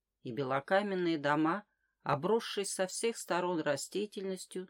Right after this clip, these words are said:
напоминали проглоченные джунглями города инков. Все невольно притихли, словно автобус въехал на территорию кладбища.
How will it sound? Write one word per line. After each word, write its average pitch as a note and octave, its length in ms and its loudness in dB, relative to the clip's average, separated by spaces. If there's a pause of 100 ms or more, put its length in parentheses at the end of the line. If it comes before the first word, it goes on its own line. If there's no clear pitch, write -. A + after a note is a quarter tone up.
(100)
напоминали C#3 720 0
проглоченные D3+ 880 0
джунглями C3 680 -4
города B2+ 560 -2
инков. A#2 460 -6 (880)
Все - 340 0
невольно G#3 480 2
притихли, G#3 720 -2 (100)
словно D3 500 0
автобус F3 600 -2
въехал D3+ 480 0
на D#3 140 4
территорию C3+ 600 -2
кладбища. - 760 -6